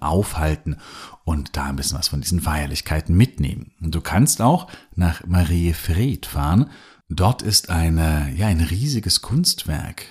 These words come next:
geplant. Und zwar soll ein einhundertvierzig Meter langer Kunstzaun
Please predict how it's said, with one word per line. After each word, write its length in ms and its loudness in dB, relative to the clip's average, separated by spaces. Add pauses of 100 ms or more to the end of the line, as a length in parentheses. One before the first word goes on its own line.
(160)
geplant. 640 -10
Und 180 -6
zwar 240 0
soll 200 4
ein 220 2 (120)
einhundertvierzig 1040 2
Meter 320 2
langer 380 4
Kunstzaun 1300 -2